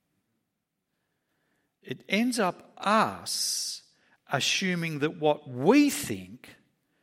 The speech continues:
about what he ought to have is what he therefore ought to have. Now, as I put it like that, do you see there's any problem with that?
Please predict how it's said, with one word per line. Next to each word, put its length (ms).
about 400
what 180
he 400
ought 260
to 80
have 580
is 180
what 180
he 220
therefore 480
ought 200
to 60
have. 360
Now, 120
as 160
I 120
put 240
it 60
like 260
that, 160
do 80
you 60
see 220
there's 200
any 140
problem 460
with 180
that? 240